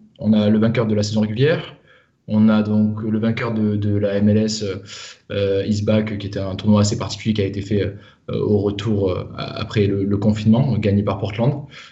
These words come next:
Euh, Atlanta, le vainqueur de la Cup, et Toronto qui représentera le Canada, comme tu l'as expliqué.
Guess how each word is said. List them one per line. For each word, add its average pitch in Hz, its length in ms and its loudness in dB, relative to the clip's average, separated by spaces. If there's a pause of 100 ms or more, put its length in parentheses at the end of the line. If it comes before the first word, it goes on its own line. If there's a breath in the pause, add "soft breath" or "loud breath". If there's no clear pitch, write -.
(140 loud breath)
Euh, 98 160 -2
Atlanta, 127 380 2
le 113 60 0
vainqueur 104 240 0
de 98 80 -2
la 98 80 -4
Cup, 139 260 -2
et 104 60 -6
Toronto 110 340 -2
qui 92 300 -8
représentera 98 400 -6
le 101 60 -8
Canada, 101 320 -2
comme 113 160 0
tu - 100 -6
l'as 95 60 -4
expliqué. 131 460 -2